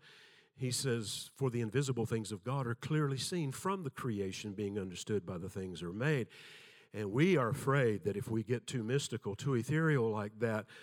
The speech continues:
that we're going to, you know, leave the reservation and we're gonna go out there, you know, and we're gonna become a part of some of these crazy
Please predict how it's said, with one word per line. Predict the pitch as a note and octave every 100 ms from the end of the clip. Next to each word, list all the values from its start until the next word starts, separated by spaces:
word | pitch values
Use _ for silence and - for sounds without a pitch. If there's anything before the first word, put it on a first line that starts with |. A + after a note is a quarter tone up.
| - - -
that | B2
we're | A#2+ B2+
going | C3 B2+ A#2+
to, | A#2 A#2
you | C3
know, | B2
leave | A#2 C#3+ D3 D3
the | B2+
reservation | C3+ C#3 B2+ C#3 F3+ G3+ - C#3+ A#2+
and | A2+
we're | A#2
gonna | B2+ C3
go | B2 C#3+ C#3
out | C#3 C#3+
there, | C#3+ C3+
you | B2 B2
know, | C3 B2+ A#2 - - - - - -
and | A#2+ A#2+
we're | B2
gonna | B2 A#2+
become | A2 A#2 C#3+ C#3+ C3 A#2+
a | A2
part | - - C3+ A#2
of | A2
some | - C3+
of | A#2
these | A2+ G2+
crazy | - - - F3+ F3+ F3 D#3+ C3+ B2 G2+